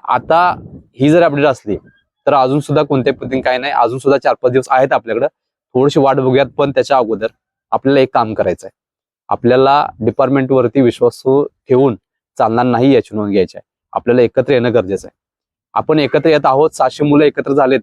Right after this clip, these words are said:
सहाशे मुलं मुली एकत्र झालेत आणि महाराष्ट्रामध्ये एक लाख मुलं पुण्याचं ग्राउंड देणार आहेत, लक्षात ठेवा. त्यामुळे ह्या मुलांपर्यंत आपल्याला पोहोचायचं आता,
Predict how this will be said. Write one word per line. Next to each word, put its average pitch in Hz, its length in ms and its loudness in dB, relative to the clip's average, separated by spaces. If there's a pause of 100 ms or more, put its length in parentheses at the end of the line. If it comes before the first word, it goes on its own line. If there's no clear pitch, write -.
सहाशे 123 300 -2
मुलं 131 220 4
मुली 160 220 2
एकत्र 120 260 -4
झालेत 120 300 2 (240)
आणि 120 140 0
महाराष्ट्रामध्ये 135 640 0
एक 143 220 0
लाख 143 180 2
मुलं 123 280 0 (320)
पुण्याचं 123 320 0
ग्राउंड 117 240 0
देणार 101 180 0
आहेत, 104 120 -2
लक्षात 104 200 -8
ठेवा. - 160 -8 (520)
त्यामुळे 123 280 2
ह्या 117 200 -2
मुलांपर्यंत 139 500 -2
आपल्याला 120 280 -2
पोहोचायचं 113 400 0
आता, 90 200 -4